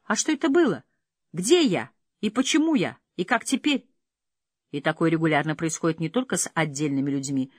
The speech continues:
но и с целыми цивилизациями. Жить среди иллюзий для человека так же естественно,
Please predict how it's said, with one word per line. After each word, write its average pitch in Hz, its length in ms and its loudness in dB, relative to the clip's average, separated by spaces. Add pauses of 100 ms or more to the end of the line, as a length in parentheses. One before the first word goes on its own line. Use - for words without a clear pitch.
(280)
но 156 140 -2
и 147 60 0
с - 80 -2
целыми 220 340 0
цивилизациями. 139 920 -4 (600)
Жить 196 520 0
среди 185 520 -4
иллюзий 233 640 0
для 160 140 -2
человека 185 420 -2
так 311 200 0
же 208 100 0
естественно, 151 640 -4